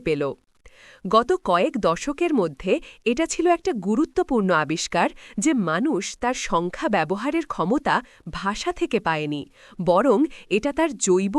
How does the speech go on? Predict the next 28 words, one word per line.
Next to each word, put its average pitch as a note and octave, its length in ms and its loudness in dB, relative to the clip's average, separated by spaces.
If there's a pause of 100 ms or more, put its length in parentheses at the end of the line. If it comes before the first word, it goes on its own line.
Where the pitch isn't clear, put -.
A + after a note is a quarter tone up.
(120)
উত্তরাধিকার D4 800 0
থেকেই C#4 320 -2
পাওয়া। D3+ 320 2 (680)
তাই F3+ 280 2
যদি F4 280 2
হয়, B3 280 0 (260)
তাহলে C4+ 320 0 (100)
প্রশ্ন, G#3+ 360 -2 (440)
প্রাণীদের B3+ 600 0
সংখ্যা F#3 460 -2
বোঝার D4 380 -2
ক্ষমতার A#3 500 -2 (100)
প্রয়োজনটাই C4+ 640 0
বা E3+ 140 0
কী? D3+ 220 -8 (760)
যেটা B3+ 320 0
জানা F#3 340 0
যাচ্ছে D#4+ 400 0 (160)
তা D#3+ 160 2
হল, A3+ 240 0 (420)
একটি C4+ 240 2 (120)
প্রাণীর G3 480 0 (120)
টিকে A3 320 -2
থাকার D#4+ 360 -2 (120)
সংগ্রামে G3 500 2 (280)
তাকে A#3+ 240 0
এক D#4+ 140 0 (120)
বড় E3+ 240 2